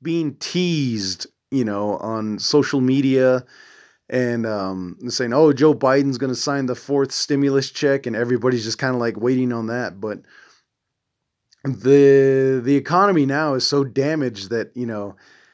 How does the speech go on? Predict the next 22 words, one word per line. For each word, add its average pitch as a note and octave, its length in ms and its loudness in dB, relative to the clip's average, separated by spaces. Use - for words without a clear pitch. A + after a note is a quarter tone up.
even E3 220 2
if D#3 140 2
he C#3+ 100 0
were D#3+ 220 4
to D3 100 4
give B2 440 0
people C#3 300 -4
money, A#2+ 520 -4
he, D#3+ 400 0
the, B2+ 680 0
the G#2+ 140 -4
price E3 500 0
of B2+ 160 -6
everything D#3 440 -4
has A#2+ 220 -8
risen, A#2 460 -4
eh, A2 300 -10
as A2 280 -6
far, B2 300 -2
you C3 120 -2
know, A#2 140 -2
like, A2+ 280 -4